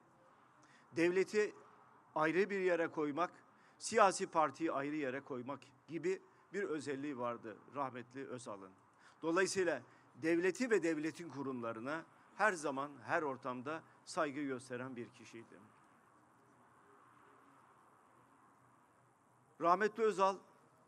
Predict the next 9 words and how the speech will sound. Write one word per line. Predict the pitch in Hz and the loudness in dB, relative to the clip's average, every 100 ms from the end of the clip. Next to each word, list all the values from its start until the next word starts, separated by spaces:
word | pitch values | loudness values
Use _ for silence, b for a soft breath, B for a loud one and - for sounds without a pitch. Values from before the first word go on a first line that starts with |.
| _ _ _ _ _ _ _ b b b _ | _ _ _ _ _ _ _ b b b _
eleştirilere | 165 190 185 - 202 196 202 214 | 0 0 0 -4 -2 0 2 2
de | 180 151 - _ - | 2 0 -4 _ -4
açık | 175 214 170 | -4 -4 -2
olan | 151 156 165 120 | 0 0 0 -6
bir | 139 135 - - - - | -8 -10 -16 -20 -20 -18
kişiydi. | 156 135 131 110 107 104 - _ _ _ - | -14 -12 -12 -12 -16 -18 -20 _ _ _ -8
Bir | 165 143 | -6 -4
devlet | 151 139 156 | -4 -4 -6
adamıydı. | 127 113 107 92 85 | -6 -8 -12 -14 -18